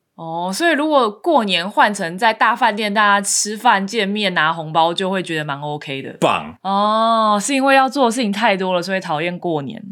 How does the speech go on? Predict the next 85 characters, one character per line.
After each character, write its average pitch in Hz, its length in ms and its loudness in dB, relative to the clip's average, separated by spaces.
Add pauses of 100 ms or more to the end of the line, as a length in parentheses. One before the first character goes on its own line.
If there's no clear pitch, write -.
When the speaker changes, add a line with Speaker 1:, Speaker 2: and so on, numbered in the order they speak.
Speaker 2:
而 104 60 -2
且 104 80 2
地 104 160 0
点 80 140 -6
也 71 40 -12
不 82 120 -6
好。 - 200 -10 (140)
Location, 123 680 0
location, 110 520 -2
location。 101 540 -2 (160)
Speaker 1:
我 202 240 2
从 254 260 -4
小 311 180 2
就 220 160 -2
蛮 160 240 0
喜 151 120 -10
欢 139 240 -12
过 156 180 -10
年 - 240 -20
的， 214 160 -18
因 311 100 -4
为 381 120 -4
对 381 120 0
我 214 140 4
来 170 160 2
讲， 170 220 -4
那 220 120 -6
是 214 180 -10
一 175 100 -8
个 160 260 -6
可 214 180 -6
以 185 60 -4
见 214 200 -6
到 202 200 0
很 131 240 -12
多 165 220 -4
人 139 180 -4
的 139 160 -12
时 139 320 -12
候， 135 240 -6
而 196 80 -2
且 277 60 -2
因 311 60 0
为 320 40 -2
我 262 100 -2
们 151 140 -8
家 185 240 0
就 214 100 -8
是 214 140 -8
负 214 160 -10
责 151 140 -6
主 139 240 -12
办 170 200 0
的 143 80 -12
家 135 320 -10
嘛。 - 220 -16
我 190 80 -2
知 214 80 2
道 330 80 4
很 262 100 0
多 220 160 -2
台 170 160 0
北 180 80 -2
人 160 160 -2
都 170 80 -8
说 190 160 -6
过 202 140 -4
年 170 160 -4
很 156 100 -10
无 143 180 -10
聊 143 180 0
啊， 143 200 0
就 170 120 -6
是 170 40 -4
回 151 160 -8
亲 160 140 -12
戚 175 140 -10
家 156 180 2
吃 156 180 -6
饭 165 140 -2
也 143 60 -2
没 143 120 -12
在 160 120 -6
干 147 180 -2
嘛。 117 160 -12